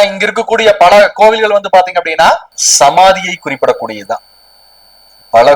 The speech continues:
கோவில்கள் இருக்கக்கூடிய, மெயினா அந்த லிங்கம்னு குறிப்பிடுறோம் இல்லையா,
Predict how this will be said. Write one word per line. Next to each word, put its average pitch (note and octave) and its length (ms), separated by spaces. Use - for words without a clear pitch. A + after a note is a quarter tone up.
கோவில்கள் D#3+ 340
இருக்கக்கூடிய, C3+ 420
மெயினா F3 220
அந்த C3 160
லிங்கம்னு G3+ 480
குறிப்பிடுறோம் C#3 380
இல்லையா, A#2 220